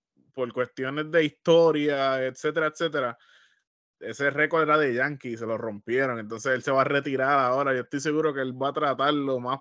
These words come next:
posible de romperlo y retirarse con el récord, aunque se lo rompan otra vez, pero se, se retira con, en el tope.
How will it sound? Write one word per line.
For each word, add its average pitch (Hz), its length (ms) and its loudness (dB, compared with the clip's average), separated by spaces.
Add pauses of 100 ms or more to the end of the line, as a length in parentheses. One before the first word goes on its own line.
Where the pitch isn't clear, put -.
posible 143 440 -2
de 123 120 0
romperlo 123 640 -2
y 139 40 2
retirarse 120 600 -6
con 131 160 -6
el 113 80 -8
récord, 113 420 -4
aunque 113 200 -14
se 139 100 -4
lo 135 100 2
rompan 214 300 4
otra 190 240 0
vez, 120 160 0
pero 117 200 -2
se, 120 100 -12 (180)
se 139 160 -2
retira 135 420 2
con, 151 200 -6
en 120 200 -10
el 110 160 -8
tope. 135 380 -2